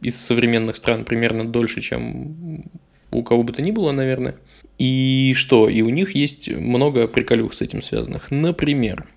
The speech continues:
во-первых, у них, э, в доме премьер-министра живёт кот. Кот-мышелов.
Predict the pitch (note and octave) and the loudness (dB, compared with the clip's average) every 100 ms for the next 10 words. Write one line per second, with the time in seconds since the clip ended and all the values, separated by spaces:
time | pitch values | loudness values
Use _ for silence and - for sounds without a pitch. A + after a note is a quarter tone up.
0 | _ - - C3 G#2 - A#2+ B2 - - | _ 4 6 6 2 0 0 0 0 -4
1 | A#2 A#2 A#2+ A#2+ - - - - - _ | -2 0 0 -2 -4 -4 -6 -10 -18 _
2 | _ - A#2+ A2+ A#2+ A#2 A#2 A#2 A#2+ A#2 | _ -8 -2 4 4 4 0 2 2 0
3 | A#2 B2 - A2+ A#2 A#2+ A#2+ A#2 A2+ - | 0 0 0 0 0 0 0 0 0 0
4 | - - - _ _ _ _ _ - - | -2 -2 -10 _ _ _ _ _ -20 -20
5 | - _ _ - - - A2 - - - | -20 _ _ -2 -2 0 -4 -2 -4 -6